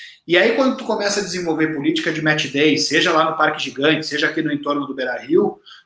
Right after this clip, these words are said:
tem que avisar o torcedor que tem que ter lá uma área kids, que o Saci vai estar disponível três horas antes do jogo pra fazer atividades lúdicas, pra tirar foto.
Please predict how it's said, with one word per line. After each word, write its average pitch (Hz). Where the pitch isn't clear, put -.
tem 226
que 247
avisar 196
o 196
torcedor 165
que 208
tem 208
que -
ter 185
lá 151
uma 139
área 156
kids, -
que 180
o 175
Saci 170
vai 156
estar 151
disponível 147
três 180
horas 160
antes 143
do 156
jogo 185
pra 143
fazer 143
atividades 127
lúdicas, 185
pra -
tirar 131
foto. -